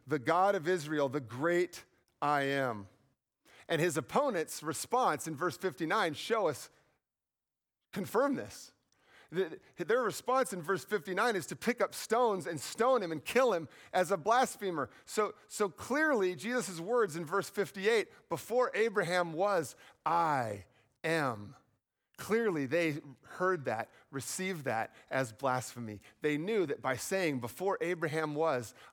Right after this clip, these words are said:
I am," they knew that by him saying that, he was claiming to be God, and they picked up stones to stone him. But the end of verse fifty-nine says, Jesus hid himself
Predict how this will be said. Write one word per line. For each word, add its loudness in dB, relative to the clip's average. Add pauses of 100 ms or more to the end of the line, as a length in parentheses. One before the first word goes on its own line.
I 0
am," -2 (200)
they 0
knew 0
that -4
by -2
him -8
saying -2
that, 0
he -6
was -4
claiming -4
to -14
be -4 (300)
God, -2 (200)
and -10
they -6
picked -8
up -4
stones -6 (600)
to -10
stone -4
him. -10 (920)
But -10
the -6
end -2
of -6
verse -4
fifty-nine -4
says, -8
Jesus -8
hid -4
himself -10